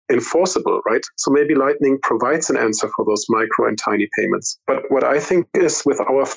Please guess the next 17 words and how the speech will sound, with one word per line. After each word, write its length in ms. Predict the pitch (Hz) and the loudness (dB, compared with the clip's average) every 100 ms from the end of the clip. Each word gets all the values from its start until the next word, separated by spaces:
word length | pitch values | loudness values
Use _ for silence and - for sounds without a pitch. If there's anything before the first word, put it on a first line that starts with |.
| _ - | _ -4
findings, 500 | 120 143 165 170 - | 0 2 2 2 0
Lightning 400 | 123 120 143 135 | 2 2 2 2
is 100 | 131 | 0
going 220 | 131 127 135 | 0 0 0
to 120 | 127 | -2
be 140 | 123 | 2
able 240 | 120 120 127 | 2 2 2
to 80 | - | 0
support 420 | - - - 120 - | -8 -6 -2 0 0
much 200 | 120 - | -2 0
larger 300 | 120 123 - - | 0 0 -2 0
payments. 400 | 98 98 107 - | -2 -2 -6 -6
I 80 | 139 | -2
had 160 | 131 131 | 0 2
one 160 | 147 | 2
criticism 560 | 165 160 165 - 170 170 | 2 -2 -2 0 2 2
actually 420 | - - 135 139 | 2 -2 0 2